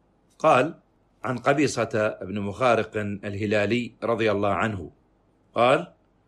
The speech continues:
قال رسول الله صلى الله عليه وسلم: "إن المسألة لا تحل إلا لأحد ثلاثة، رجل تحمل حمالة فحلت له المسألة حتى يصيبها ثم يمسك،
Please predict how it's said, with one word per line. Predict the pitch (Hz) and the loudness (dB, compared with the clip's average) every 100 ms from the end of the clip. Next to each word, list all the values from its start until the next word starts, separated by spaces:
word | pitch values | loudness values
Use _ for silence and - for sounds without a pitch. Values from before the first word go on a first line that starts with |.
| _ - | _ -2
قال | 127 117 104 | 2 4 2
رسول | 95 113 101 | -2 -4 -6
الله | 95 110 104 | 0 0 0
صلى | - 104 | -4 -6
الله | 90 113 120 110 101 | -2 4 4 4 0
عليه | 98 90 | -6 -6
وسلم: | 87 - 131 143 160 170 | -6 -4 -4 -2 -4 -4
"إن | 185 135 | -4 -2
المسألة | 101 101 - 127 113 107 110 | -2 -2 -2 0 0 0 0
لا | 135 160 | 2 0
تحل | 147 131 107 98 113 | 0 -4 -2 -2 -2
إلا | 135 110 113 120 104 | -4 0 2 2 2
لأحد | 113 120 127 117 107 | 2 2 2 0 -2
ثلاثة، | 110 110 113 - - _ _ _ _ _ _ _ 113 | -2 2 2 2 -8 _ _ _ _ _ _ _ 0
رجل | 131 101 104 165 175 | 0 2 0 0 -2
تحمل | - 139 139 110 113 131 147 | -6 -6 -4 -2 2 2 2
حمالة | 131 120 120 123 104 98 - 101 - - | -2 -4 0 0 0 0 0 0 -2 -8
فحلت | 131 147 151 117 113 | -6 -2 0 0 2
له | 127 120 | 0 0
المسألة | 107 131 - 104 113 110 127 | 0 -2 -2 0 0 -2 -6
حتى | 170 - 127 | -6 -2 0
يصيبها | 117 107 117 95 110 120 120 - _ _ | 0 0 -2 0 2 2 2 -2 _ _
ثم | 151 147 | 0 4
يمسك، | 131 117 - 95 - | 4 2 0 -8 -12